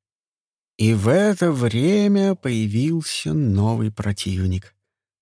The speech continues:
Церзол наконец дождался, когда армия повстанцев сгрудится в кучу,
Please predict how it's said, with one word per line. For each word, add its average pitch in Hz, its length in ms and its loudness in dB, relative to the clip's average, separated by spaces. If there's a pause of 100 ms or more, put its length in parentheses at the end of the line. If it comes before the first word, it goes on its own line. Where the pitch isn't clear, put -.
(280)
Церзол 123 880 -2
наконец 156 500 0
дождался, 139 920 -2
когда 113 360 -2
армия 120 460 0
повстанцев 110 800 -4
сгрудится 117 760 -4
в - 100 -14
кучу, 175 500 -6